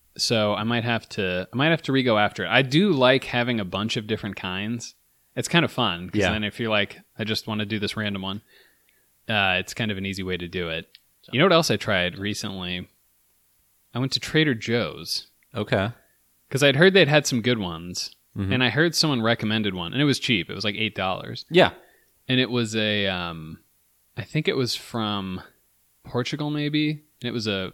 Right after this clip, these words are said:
Speaker 1: Vinho Verde.
Speaker 2: Oh, man, yeah. Portugal is doing some really fun stuff over there with, like, their Vinho Verde stuff.
Speaker 1: It was
Speaker 2: Yeah.
Speaker 1: fucking great. It's, like, a little bubbly. It's white.
Speaker 2: Yeah,
Speaker 1: It's
Speaker 2: yeah, there's, like, a little effervescence
Speaker 1: a little
Speaker 2: hiding in
Speaker 1: tart.
Speaker 2: that.
Speaker 1: Yeah,
Speaker 2: Yeah.
Speaker 1: Nick, you might like that one.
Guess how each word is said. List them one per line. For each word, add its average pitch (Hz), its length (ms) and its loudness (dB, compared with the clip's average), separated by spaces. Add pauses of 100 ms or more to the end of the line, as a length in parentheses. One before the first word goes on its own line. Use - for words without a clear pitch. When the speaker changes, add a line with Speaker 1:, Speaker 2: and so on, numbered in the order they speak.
Speaker 1:
Vinho 110 460 -2
Verde. 117 420 -2
Speaker 2:
Oh, 147 240 8
man, 131 420 4
yeah. 104 360 6 (320)
Portugal 175 380 8
is 123 120 6
doing 131 200 6
some 110 260 2
really 110 300 6
fun 101 260 2
stuff - 340 2
over 98 180 2
there 110 200 4
with, 104 160 0
like, 101 140 0
their 107 100 -2
Vinho 101 220 0
Verde 110 320 4
stuff. 135 320 2
Speaker 1:
It 175 40 4
was 180 160 4
Speaker 2:
Yeah. 95 120 4
Speaker 1:
fucking 180 260 2
great. 123 280 4
It's, - 180 -6
like, 113 260 0 (200)
a 107 60 -4
little 123 300 0
bubbly. 131 560 0
It's - 160 -6 (240)
white. 104 200 2 (180)
Speaker 2:
Yeah, 92 80 -2
Speaker 1:
It's - 180 -6
Speaker 2:
yeah, 127 120 6
there's, 113 220 0
like, 131 140 2
a 131 40 2
little 117 260 6
effervescence 107 600 2
Speaker 1:
a - 60 -2
little 95 140 6
Speaker 2:
hiding 92 100 0
in 92 60 -2
Speaker 1:
tart. 90 160 2
Speaker 2:
that. - 240 -2
Speaker 1:
Yeah, 135 160 6
Speaker 2:
Yeah. 95 100 6
Speaker 1:
Nick, 151 180 4
you 143 60 -2
might 175 120 0
like 101 160 -2
that 127 120 -6
one. 92 160 -10